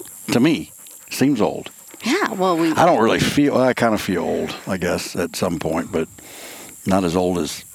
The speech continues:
Speaker 1: I thought sixty was.
Speaker 2: Yeah, well, it's also why we enjoy these Midwest whitetail <laughs> hunts, too. Just
Speaker 1: Mm-hmm.
Speaker 2: kinda kick back in a tree and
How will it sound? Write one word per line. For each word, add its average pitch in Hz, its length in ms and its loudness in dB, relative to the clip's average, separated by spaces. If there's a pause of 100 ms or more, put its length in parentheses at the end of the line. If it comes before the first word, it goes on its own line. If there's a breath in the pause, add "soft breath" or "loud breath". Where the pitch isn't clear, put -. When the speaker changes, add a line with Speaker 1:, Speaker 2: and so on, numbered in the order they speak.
(260)
Speaker 1:
I 80 80 2
thought - 380 0
sixty 92 400 -2
was. 90 400 2
Speaker 2:
Yeah, 156 240 0
well, 233 220 2
it's 233 160 -2
also 254 260 4
why 175 160 4
we 160 180 2
enjoy 160 240 0
these 156 200 -2
Midwest 160 420 0
whitetail 185 320 2
<laughs> - 180 -4
hunts, 269 320 2
too. 226 360 4
Just 226 100 2
Speaker 1:
Mm-hmm. 240 100 4
Speaker 2:
kinda - 200 4
kick 196 280 0
back 175 240 2
in 170 100 0
a 151 40 0
tree 180 460 0
and 151 200 0